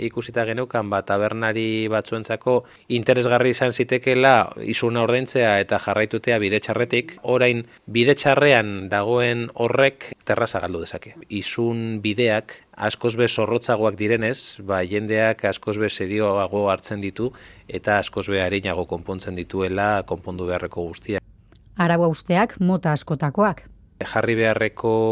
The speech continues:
Speaker 1: aulki edo mailak baino zeo zer gehiago jarri dabelako, beste kasu batzutan, e, naiz eta kopurua bardina izan, okupatzen daben espazioa zabalagoa izan dalako,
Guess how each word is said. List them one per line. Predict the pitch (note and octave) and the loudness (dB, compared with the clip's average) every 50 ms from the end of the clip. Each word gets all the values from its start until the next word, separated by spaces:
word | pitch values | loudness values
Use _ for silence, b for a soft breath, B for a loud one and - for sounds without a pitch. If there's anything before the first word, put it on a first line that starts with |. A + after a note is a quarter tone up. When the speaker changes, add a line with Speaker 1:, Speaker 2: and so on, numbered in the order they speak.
| A2 A2+ A2 A2 A2 A2 A2 A2 A2 A2 | 2 2 2 2 2 2 2 2 2 2
Speaker 1:
aulki | G#2+ G#2 G#2 G2+ - - A#2+ A#2+ A#2+ A2+ | 2 2 0 -2 -4 -2 2 2 4 2
edo | A2 G2+ A2 G#2+ G#2+ G#2+ G#2+ G#2+ | 2 0 0 0 0 0 0 -2
mailak | G#2 G#2+ A2+ A2 A2 A2 A2 A2 G#2 G#2 | -2 -2 -2 0 0 0 0 0 0 -2
baino | A2 A2 A2 A2 A2 A2 A2 A2 | -4 -4 -2 -2 -2 -2 -4 -4
zeo | - - A2+ G#2+ | -2 -2 -2 -2
zer | - - G#2+ G#2+ | 0 -2 -2 0
gehiago | A2 G#2+ G#2+ G#2+ G#2+ G#2+ G2+ - | 2 2 2 4 2 2 0 0
jarri | G#2+ G#2 G#2+ G#2 | -2 -2 -2 0
dabelako, | G#2+ A2 A2+ A2+ A#2 A#2 A2+ - D#3 D3+ D3 D3+ | 0 0 0 2 0 0 2 2 2 4 4 4
beste | C#3 C3 B2+ - A#2 G#2+ | 2 0 -2 -4 -4 -4
kasu | A2+ A2 - - A2 | -4 -4 -4 -2 -2
batzutan, | A2 A2+ - - - G#2 - A#2+ A#2+ A#2+ A#2 A#2+ A#2 | -2 -2 -4 -6 -8 -4 0 0 0 0 0 -2 -2
e, | A2+ G#2 G#2 G#2 G#2 G#2 G#2 G#2 - G2+ | -2 -2 -2 -2 -2 -2 -4 -4 -6 -6
naiz | G#2+ A2 A#2 A#2+ - A#2 | -6 -4 -4 -4 -4 -6
eta | - - A2+ A2+ A2 A2 A2 A2 A2 - | -2 0 2 2 2 2 2 2 0 -2
kopurua | - - A2+ - - B2+ B2+ B2 B2 A#2+ A#2 A2+ G#2+ G2+ F#2 | -2 -2 -2 -2 0 -2 0 2 4 4 4 4 4 2 2
bardina | G#2 G2+ G2 G#2 A2 A2+ A#2 A2+ A2 A2 | 0 0 0 -2 -4 -4 -4 -4 -4 -4
izan, | G#2 - C3+ C3 C3 B2 G#2+ - - | -2 -2 0 0 0 -2 -4 -8 -8
okupatzen | - B2 A2+ - C3+ A#2+ B2+ B2 - - A#2 A#2 | -6 -6 -2 -2 0 2 2 0 2 0 0 0
daben | A#2 A2+ A#2 A#2 A#2 A#2 | 2 2 2 2 0 -2
espazioa | A2 - - - B2 - - - A#2 A#2 A2 G#2 G2 | -4 -4 -2 -2 -2 -2 0 -2 0 2 2 2 0
zabalagoa | - - G#2 G2 F#2+ G#2 G#2 G#2 G2+ G2 G#2 G#2 G#2+ G#2 G#2 G#2 G#2 G#2 G#2 G#2 G#2 G#2 | -2 -2 -4 -2 0 0 0 0 -2 -2 -2 -2 0 0 0 0 0 0 0 0 0 -2
izan | G#2 - - G#2+ G2+ G2+ G2+ | -4 -6 -8 -10 -8 -6 -4
dalako, | G2 G#2+ G#2 - - C#3+ D3+ | -4 -4 -2 0 0 -2 -2